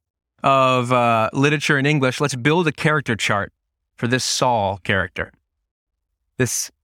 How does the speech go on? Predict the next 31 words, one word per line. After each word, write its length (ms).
antagonist 880
to 100
the 80
church. 460
We 160
know 420
that 320
Saul 340
was, 240
at 140
the 80
time 440
of 200
Stephen's 440
stoning, 400
a 40
young 320
man. 340
It's 140
said 240
there 200
in, 200
uh, 40
Acts 400
chapter 240
seven, 300
verse 180
fifty-eight. 580
But 100
how 180
young? 400